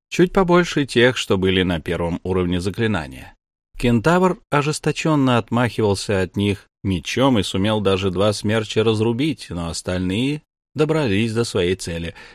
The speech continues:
и они уменьшили полосу жизни Агазона практически наполовину. Увидев это, я поднажал, попытавшись перейти в атаку, и сопроводил свою попытку вспышкой. Кентавр начал отступать.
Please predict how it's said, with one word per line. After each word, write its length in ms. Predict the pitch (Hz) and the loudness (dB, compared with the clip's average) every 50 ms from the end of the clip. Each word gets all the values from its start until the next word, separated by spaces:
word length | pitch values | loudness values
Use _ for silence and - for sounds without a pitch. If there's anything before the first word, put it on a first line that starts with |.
| _ - | _ -4
и 40 | 113 | -2
они 240 | 107 107 113 117 | 0 2 2 2
уменьшили 540 | 113 110 107 107 107 107 104 101 - 104 101 | 2 2 2 2 2 0 -2 -2 -4 -4 -6
полосу 400 | 98 - 95 92 90 - - 101 | -4 -2 -2 -2 -2 -2 -4 -4
жизни 420 | 90 95 107 98 92 98 92 87 _ _ _ - | -2 0 -2 -2 0 -2 -2 -4 _ _ _ -4
Агазона 640 | - 98 87 90 85 78 85 107 127 131 131 127 - _ _ _ _ _ _ _ _ _ | -4 -2 -2 -2 -4 -2 -2 -2 0 0 -2 -4 -6 _ _ _ _ _ _ _ _ _
практически 640 | - 147 160 151 - - 226 202 - - - - 165 | -6 -6 -6 -6 -6 -8 -8 -6 -6 -8 -6 -4 -2
наполовину. 800 | 147 147 131 - 123 113 110 107 98 87 85 82 73 69 - - _ _ _ _ - | 0 0 0 2 2 2 4 4 2 2 0 -2 -6 -10 -12 -16 _ _ _ _ -2
Увидев 460 | 107 107 101 98 92 87 85 78 - | 0 2 4 4 4 2 2 -2 -2
это, 340 | - 151 170 - 185 180 175 - _ _ _ _ _ _ - | -2 -2 0 0 0 -2 -2 -4 _ _ _ _ _ _ -4
я 220 | - 117 151 170 165 | -2 0 0 2 2
поднажал, 540 | - 165 156 170 170 160 123 139 151 160 | 2 2 2 2 2 2 2 2 0 0
попытавшись 680 | 156 170 156 156 131 - 139 135 - - 135 123 - - | 0 -2 -4 -2 0 0 -2 -2 0 -2 -2 -4 -4 -4
перейти 460 | - 117 110 110 107 101 - 110 104 | -2 0 0 0 0 -2 -2 -2 -2
в 40 | 95 | -2
атаку, 540 | 90 - - 117 143 - - 123 113 117 _ _ _ _ | -2 -2 -2 -4 -2 0 0 -2 -2 -2 _ _ _ _
и 100 | - 185 | -2 -2
сопроводил 580 | 180 - - 143 - 139 127 127 117 113 113 107 | -2 -2 -4 -2 0 2 2 2 2 2 0 -2
свою 220 | - - 92 92 | 0 -2 -4 -4
попытку 520 | 87 85 87 - 104 95 - - 90 92 - - - - _ | -2 -4 -4 -4 -4 -6 -4 -2 -4 -4 -4 -6 -20 -20 _
вспышкой. 720 | - - - - 104 95 - - - - 58 55 - - _ _ _ _ - | -14 -14 -8 -4 -4 -4 -4 -4 -8 -10 -12 -12 -12 -18 _ _ _ _ -4
Кентавр 420 | - 98 92 90 95 92 92 98 | -2 -2 -2 0 0 0 0 2
начал 380 | 98 95 95 98 92 - 95 95 | 0 0 0 -2 -2 -2 -2 -2
отступать. 640 | 107 104 - - - 127 - 127 - - - - | -2 -4 -6 -8 -8 -8 -6 -8 -10 -10 -12 -20